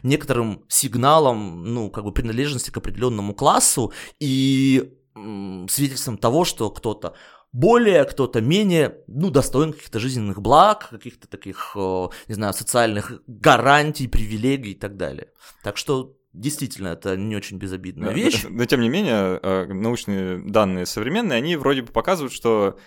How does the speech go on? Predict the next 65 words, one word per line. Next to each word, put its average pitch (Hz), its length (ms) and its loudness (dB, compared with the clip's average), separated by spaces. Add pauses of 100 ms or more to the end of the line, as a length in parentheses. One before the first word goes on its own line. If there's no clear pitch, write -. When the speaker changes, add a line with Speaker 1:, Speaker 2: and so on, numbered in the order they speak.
(160)
Speaker 2:
а, 95 260 0
к-, - 240 -12 (460)
ну, 98 280 -10 (320)
на 110 140 -4
каком 113 240 0
бы 101 80 0
языке 98 240 -4
человек 95 300 -4
ни 98 60 -6
говорил, 156 460 -4 (140)
о, 104 280 0
у 101 60 2
него 135 160 0
когнитивные 107 400 -4
способности - 460 -4
все 101 140 -6
равно 123 120 -2
могут 110 280 -2
быть, 120 220 -6
э, 95 480 0 (400)
ну, 101 180 -4
не 95 220 -2 (100)
ниже, 104 180 -6
чем 92 200 -6
у 90 40 -8
всех - 300 -6
остальных. - 300 -12
Speaker 1:
Да, 131 160 6
Speaker 2:
То - 120 0
есть, 151 40 6
Speaker 1:
конечно, 110 320 -2
Speaker 2:
а, 101 120 2
Speaker 1:
конечно. 98 420 2
Speaker 2:
это 117 140 0
н-, 117 300 -2
не 120 60 -4
значит, 131 300 -4
что - 100 -6
если 107 160 -4
человек 107 300 0
говорит 104 240 -2
на 95 80 -2
каком-то 95 240 -8
языке, 95 300 -2
там, - 100 -6
примитивных 101 400 -4
народов, 190 260 0
что - 120 -2
он 120 80 0
не 104 80 -2
может 110 180 -4
в 92 80 -14
математику. - 540 -4 (340)
А, 92 320 0
то - 60 -6
есть 98 100 -6
он 117 60 0
вполне 131 280 0
может, 160 280 0
просто 117 220 -2
ему 117 160 0
нужен 117 260 -2
аппарат 107 300 2
для 90 120 -2
этого - 300 -10